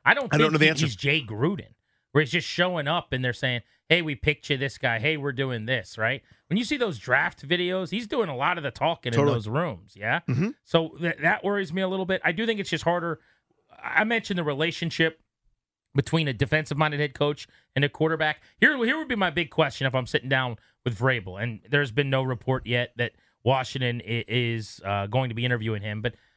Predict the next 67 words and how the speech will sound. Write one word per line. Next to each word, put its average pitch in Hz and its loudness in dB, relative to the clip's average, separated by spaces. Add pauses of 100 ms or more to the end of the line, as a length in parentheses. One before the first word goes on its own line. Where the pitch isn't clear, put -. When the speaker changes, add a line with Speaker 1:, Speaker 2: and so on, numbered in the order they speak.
(140)
Speaker 1:
I 139 -6
mean, 175 2
it 180 -2
would 135 -10
be 110 -6
pretty 139 -2
silly 110 -2
if 92 -16
they 101 -4
don't, 107 -4
Speaker 2:
I 165 -2
mean, 160 4
Speaker 1:
I - 2
Speaker 2:
you 147 2
Speaker 1:
would 123 -4
Speaker 2:
gotta 247 6
Speaker 1:
say. 160 -2
Speaker 2:
at 131 -10
least 123 -4
kick 151 0
the - -16
tires. 143 2
Speaker 1:
The 196 6
dude's 135 -4
a 127 -4
rock 117 -2
star, 110 -2
and 98 -8
he, 107 -8
he's 113 -6
re-, 131 -4
it'd 120 -2
be 110 0
a 104 -4
great 107 -2
hire, 92 -2
so - -12
you 110 -8
gotta 113 0 (140)
probably 101 -2
sit - -8
down 104 -2
with 92 -14
him, 90 -10 (460)
uh, 113 -2
if 113 -4
he's 120 0
willing 117 0
to 113 -4
do 147 2
that. 95 -8 (140)
But 139 2 (400)
it 202 0
could - 8
also 233 -2
be 143 -2
that 131 -4
they 175 0
already 151 -2
know 131 -2
something 123 -2
we 135 0
don't 131 -2
know 120 -2
about 113 -4
New 107 -6
England, 151 -2